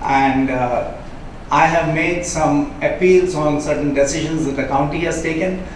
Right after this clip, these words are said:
and that has gone up to appeals today. Uh, I have a letter here. May I approach, or should I give it to the gentleman?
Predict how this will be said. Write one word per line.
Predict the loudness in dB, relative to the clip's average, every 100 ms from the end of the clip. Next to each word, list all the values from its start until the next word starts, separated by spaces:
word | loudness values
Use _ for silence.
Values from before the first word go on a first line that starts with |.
| -6
and | 0 2 4
that | 4
has | 2 2
gone | 2 2 2
up | -2
to | -2 -2 0
appeals | 4 4 2 -2
today. | 0 0 0 -6 -10 -14 -16 -16 -14 -6
Uh, | -2 0 -2 -4 -10 -2
I | 0 2
have | 2 2 2
a | 4 4 4 0 -2 -2
letter | 0 4 4 4
here. | 4 4 4 0 -8 -6
May | 0 2
I | 2
approach, | 4 4 4 2
or | 0
should | 0 0
I | 0
give | -2
it |
to | -2
the | -4
gentleman? | -4 -4 -6